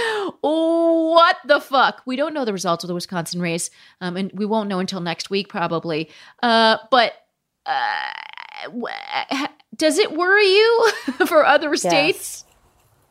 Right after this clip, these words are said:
Speaker 2: Yeah, I mean, I think it's like a, it's voter suppression. I, I just, I think the fact that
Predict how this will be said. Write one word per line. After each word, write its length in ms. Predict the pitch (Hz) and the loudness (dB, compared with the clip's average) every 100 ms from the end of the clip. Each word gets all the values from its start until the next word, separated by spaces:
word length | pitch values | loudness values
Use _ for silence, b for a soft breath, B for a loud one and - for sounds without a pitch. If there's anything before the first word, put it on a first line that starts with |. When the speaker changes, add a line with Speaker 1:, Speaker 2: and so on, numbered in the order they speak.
| _ _ - | _ _ -6
Speaker 2:
Yeah, 240 | 202 226 | 2 4
I 100 | 233 | 4
mean, 220 | 185 180 175 | 4 2 0
I 120 | 170 | 0
think 400 | - 185 180 175 | 2 2 2 0
it's 200 | 160 - | 0 2
like 200 | 165 160 | 2 4
a, 440 | 160 160 151 - - - _ _ - 50 - - - - - - - - | 4 4 2 -2 -10 -20 _ _ -18 -18 -18 -20 -20 -20 -18 -16 -16 -12
it's 360 | - 160 - - | -8 -6 -6 -2
voter 280 | 151 208 220 | 4 6 6
suppression. 720 | - 143 135 - 123 - 160 - | 2 0 -2 -4 -8 -10 -12 -6
I, 200 | 147 147 | 0 4
I 40 | |
just, 340 | 156 175 - | 4 2 2
I 140 | - 170 | 2 2
think 220 | 185 165 | 2 0
the 80 | 170 | 0
fact 280 | 185 165 170 | 4 2 4
that 340 | 170 147 - | 2 2 -4